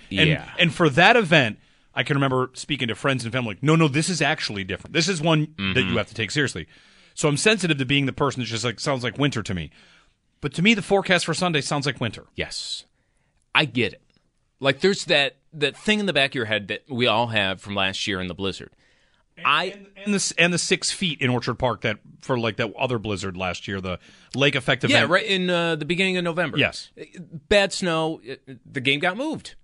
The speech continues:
Speaker 2: So you have all that. I, this is, it's snow that we deal with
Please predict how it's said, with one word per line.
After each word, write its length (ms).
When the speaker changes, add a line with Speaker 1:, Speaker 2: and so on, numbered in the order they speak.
Speaker 2:
So 320
you 160
have 160
all 120
that. 120
I, 140
this 520
is, 580
it's 160
snow 500
that 100
we 120
deal 300
with 160